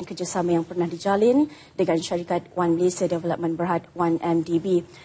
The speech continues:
Tan Sri Khalid berkata kes itu mungkin mengambil masa agak panjang kerana ia melibatkan banyak pihak.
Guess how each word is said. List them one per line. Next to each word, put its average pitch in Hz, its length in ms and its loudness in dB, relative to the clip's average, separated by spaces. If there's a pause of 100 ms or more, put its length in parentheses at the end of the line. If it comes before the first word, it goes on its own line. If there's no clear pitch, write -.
(120)
Tan 208 80 4
Sri 233 160 0
Khalid 233 320 2
berkata 226 320 0
kes 233 320 -2
itu 233 80 0
mungkin 226 560 2
mengambil 220 240 0
masa 208 400 0
agak 202 400 0
panjang 220 560 0
kerana 202 320 0
ia 190 240 0
melibatkan 175 640 -2 (160)
banyak 165 400 0
pihak. 175 240 -4